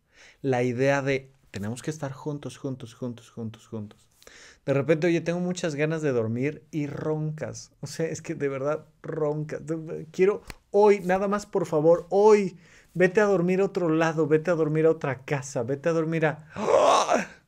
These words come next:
¿Cómo? Entonces ya no me amas, entonces ya no quieres estar conmigo. No, solo quiero que nos demos un tiempo.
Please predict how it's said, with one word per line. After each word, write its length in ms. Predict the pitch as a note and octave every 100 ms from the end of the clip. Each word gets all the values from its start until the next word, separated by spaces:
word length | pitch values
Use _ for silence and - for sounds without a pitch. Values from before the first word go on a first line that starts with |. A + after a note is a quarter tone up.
| _
¿Cómo? 420 | G3 G3+ G3 E3+
Entonces 460 | C#3+ F3 D#3+ E3+ D#3+
ya 100 | E3+
no 140 | F3+
me 120 | D#3+
amas, 460 | C3+ C#3 C#3+ - - - -
entonces 560 | D#3+ D3 F3+ E3 E3+ -
ya 180 | F3+ F3
no 160 | F3+
quieres 300 | D#3 E3 D3+
estar 320 | D#3 D#3 D3+
conmigo. 500 | D3+ D3+ C3+ C#3+ C#3+
No, 200 | D3+ E3 -
solo 480 | - F#3+ G3+ G#3+ - _ _ _
quiero 380 | F3+ G3 F3+ -
que 140 | - E3
nos 120 | D#3+
demos 280 | F3+ F#3+ F#3+
un 180 | G3 G3
tiempo. 460 | G3 F#3 F3+ D#3+